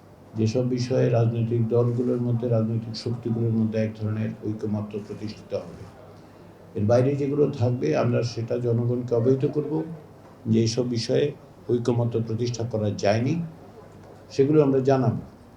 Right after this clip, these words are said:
জানাবো কারণ হচ্ছে স্বচ্ছতার জন্য এবং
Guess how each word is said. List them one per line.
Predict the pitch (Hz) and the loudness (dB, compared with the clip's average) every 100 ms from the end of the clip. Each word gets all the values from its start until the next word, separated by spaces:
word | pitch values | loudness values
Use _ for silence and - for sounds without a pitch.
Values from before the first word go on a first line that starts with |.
| - | -4
জানাবো | 117 127 147 | 0 2 4
কারণ | 143 127 131 | 4 2 2
হচ্ছে | 123 120 - 123 | 2 0 -4 -6
স্বচ্ছতার | - 113 - 131 143 135 | -4 -4 -4 -2 0 0
জন্য | 139 147 151 151 - - - - - - | -2 -2 -4 -6 -14 -20 -20 -20 -20 -8
এবং | - 127 107 - | 0 4 4 2